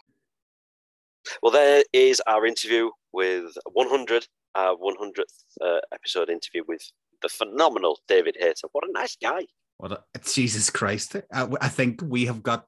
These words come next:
Speaker 2: we have got really, really lucky in the people that we're talking to.
Speaker 1: Hundred percent.
Speaker 2: Uh, and, you know, ah,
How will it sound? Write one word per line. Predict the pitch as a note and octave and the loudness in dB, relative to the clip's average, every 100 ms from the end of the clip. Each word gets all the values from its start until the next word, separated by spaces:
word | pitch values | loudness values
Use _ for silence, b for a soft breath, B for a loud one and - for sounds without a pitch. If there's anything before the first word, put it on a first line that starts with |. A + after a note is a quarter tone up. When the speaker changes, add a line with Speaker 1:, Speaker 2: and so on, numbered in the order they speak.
| _ _ | _ _
Speaker 2:
we | B2+ | -4
have | B2+ A#2 | -4 -4
got | B2 | -6
really, | A2+ G#2 A#2+ B2 A#2 | -8 -4 -2 -2 -2
really | G#2+ G#2+ | -2 -2
lucky | G2 F#2 A2 G#2+ | -4 -6 -6 -4
in | G#2 | -6
the | G2+ | -6
people | G#2+ A2 | -8 -6
that | G#2 F#2 | -6 -6
we're | F#2+ | -8
talking | G#2 F#2 G2 G2 | -6 -8 -6 -6
to. | G#2+ G2 _ B B | -4 -6 _ B B
Speaker 1:
Hundred | G4+ - | -4 0
percent. | A2+ G#2 G2+ - _ | 2 2 0 -4 _
Speaker 2:
Uh, | B2 | 0
and, | A#2 A2 - - | 2 0 -2 -8
you | D#3 C3 | -2 0
know, | B2 A#2 - _ B B B B - | 0 -2 -6 _ B B B B -4
ah, | C#3+ D3+ C#3+ C3 A#2 F#2+ E2+ | 2 4 4 2 0 -4 -8